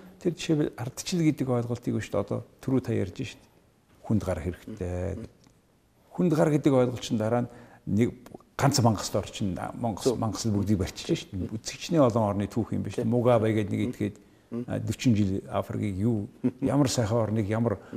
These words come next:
Speaker 1: хогийн тантан болгоо хийж чав тийм ээ. Венесуэлагээд дэлхийн хамгийн баян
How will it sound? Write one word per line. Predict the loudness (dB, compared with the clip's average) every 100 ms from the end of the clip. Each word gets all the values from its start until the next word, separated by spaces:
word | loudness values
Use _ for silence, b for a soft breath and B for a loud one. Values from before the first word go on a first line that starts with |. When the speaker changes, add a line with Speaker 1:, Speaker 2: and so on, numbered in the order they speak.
| -6
Speaker 1:
хогийн | 0 2 2
тантан | 2 0 2
болгоо | 2 2
хийж | -2 -4 -6
чав | -4
тийм | -2 -2 -6
ээ. | -12 b b b b _
Венесуэлагээд | 8 8 8 6 8 8 6 2
дэлхийн | 0 0 0
хамгийн | 2 2 2
баян | 2 2 0